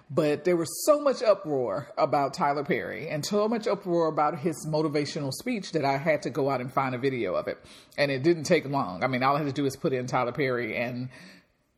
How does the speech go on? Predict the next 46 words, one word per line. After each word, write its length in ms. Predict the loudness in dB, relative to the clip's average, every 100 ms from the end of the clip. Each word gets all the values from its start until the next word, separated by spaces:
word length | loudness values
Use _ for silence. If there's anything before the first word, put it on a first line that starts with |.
| 0
all, 140 | 2 4
like, 200 | 2 2
I, 220 | 2 0 -2
I, 60 | -4
it 220 | -2 -2
was 140 | -2 0
like 140 | 0
fifteen 420 | 0 -2 0 -2
videos 520 | 0 -2 0 0 -2 -2
of 180 | -2 0
his 140 | -2
speech 260 | -2 -4 -4
from 160 | -6 -4
last 260 | -6 -4
night. 300 | -4 -4 -6 -12 -20 -20 _ 0
But 140 | 2
there 140 | 4
was 180 | 2 0
one 320 | -2 0 0
thing 320 | 0 0 2 0
in 240 | 0 2
there 200 | 0 0
that 180 | 0 0
he 180 | 0 -4
said, 560 | 2 2 2 -2 -4 -2
and 100 | 0
he 100 | 0
said, 300 | 2 0 2
"While 240 | 0 0 0
everybody 920 | -2 0 0 2 4 2 2 -2 -6 -12 -12
was 240 | 2 2 4
out 320 | 2 2 2 -4
talking 460 | 0 4 4 2
about 260 | 2 4 4
having 300 | 2 0 0
a 80 | -2 0
seat 160 | 2
at 160 | 2 0
the 80 | -2
table, 560 | 0 2 2 -2 -4 -6 -20 -20 -20 _ 6
I 100 | 8
was 180 | 6
in 120 | 2 0
Atlanta 580 | 2 4 4 2 2
building 640 | 0 4 6 6 4 0 0
mine." 500 | 0 -2 -8 -10